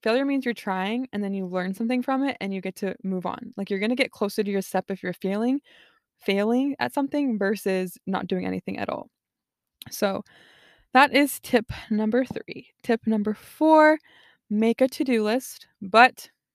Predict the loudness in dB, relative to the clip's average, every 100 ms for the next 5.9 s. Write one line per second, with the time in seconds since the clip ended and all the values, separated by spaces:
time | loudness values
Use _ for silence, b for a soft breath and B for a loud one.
0 | -8 -4 -4 -4 -8 _ _ _ _ _
1 | _ -4 -4 0 0 0 -2 -2 -4 -4
2 | -2 -4 0 -2 0 2 4 4 0 -2
3 | -4 -4 -4 -4 -6 -8 -20 _ _ b
4 | b b b _ 0 2 0 0 -2 0
5 | 0 0 -2 -4 -4 -2 -4 -2 -6